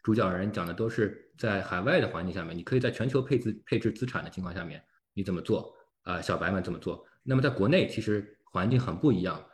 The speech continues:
所以那些理论并不一定能够用到国内的环境。啊，那么我也想请我的老同学，呃，庄总来这帮助我们。呃，那我就请这个，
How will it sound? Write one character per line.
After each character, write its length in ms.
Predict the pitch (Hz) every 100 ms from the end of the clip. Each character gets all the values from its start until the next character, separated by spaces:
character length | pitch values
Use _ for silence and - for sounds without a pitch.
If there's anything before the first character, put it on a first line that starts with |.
| _
所 160 | - 127
以 60 |
那 80 | 147
些 140 | 135
理 160 | 147 92
论 220 | 117 113
并 200 | 110 143
不 80 | 123
一 120 | 131
定 180 | 139 151
能 140 | 95 95
够 100 | 98
用 180 | 101
到 180 | 95 95 - -
国 160 | 92 107
内 100 | 127
的 100 | 98
环 320 | - 87 85
境。 260 | - - - _ _ _ - _
啊， 360 | 104 98 92 87
那 100 | 113
么 180 | 113 104 101
我 160 | 101 107
也 140 | 113
想 300 | 113 98 82 80 - -
请 160 | -
我 80 | 101
的 100 | 104
老 120 | 98
同 180 | 87 95
学， 320 | 95 90 87 - - _ _
呃， 320 | 92 90 87
庄 200 | 87 104
总 180 | 101 90
来 240 | 78 78 80 -
这 140 | 95
帮 220 | 90 107
助 100 | 113
我 80 | 92
们。 180 | 78 76 _ _ _ _
呃， 260 | - 107 98 - -
那 400 | 156 156 131 113
我 120 | 107 107 - _ _ -
就 120 | 170
请 180 | - 101
这 120 | 127
个， 340 | 123 110 101